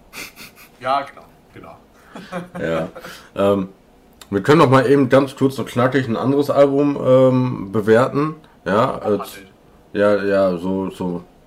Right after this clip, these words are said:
Speaker 2: nebenbei mal weg flexen. Ähm,
Speaker 1: <laughs>
Speaker 2: das, äh, nach, nach dem Erfolgsalbum Zukunft von Raf Kamora hat er sich gedacht, „Hör mal, was ist ein, was ist besser als ein Zukunft? Richtig, zwei Zukunft.“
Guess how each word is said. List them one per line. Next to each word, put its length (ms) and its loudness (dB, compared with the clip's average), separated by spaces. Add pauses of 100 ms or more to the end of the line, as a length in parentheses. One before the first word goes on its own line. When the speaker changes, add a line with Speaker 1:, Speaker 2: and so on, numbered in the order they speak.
(200)
Speaker 2:
nebenbei 460 2
mal 340 0
weg 280 -2 (100)
flexen. 520 -2 (640)
Ähm, 380 4 (680)
Speaker 1:
<laughs> 720 -14
Speaker 2:
das, 340 2
äh, 460 0
nach, 520 -4
nach 220 0
dem 240 -2
Erfolgsalbum 920 0
Zukunft 560 -4
von 300 -2
Raf 180 -2
Kamora 480 0 (220)
hat 100 -2
er 80 -4
sich 140 -10
gedacht, 280 -2
„Hör 80 -8
mal, 140 -4
was 220 -6
ist 120 -16
ein, 340 -6
was 280 -6
ist 100 -14
besser 220 0
als 140 -2
ein 200 0
Zukunft? 460 -4
Richtig, 320 -6
zwei 220 -4
Zukunft.“ 500 -12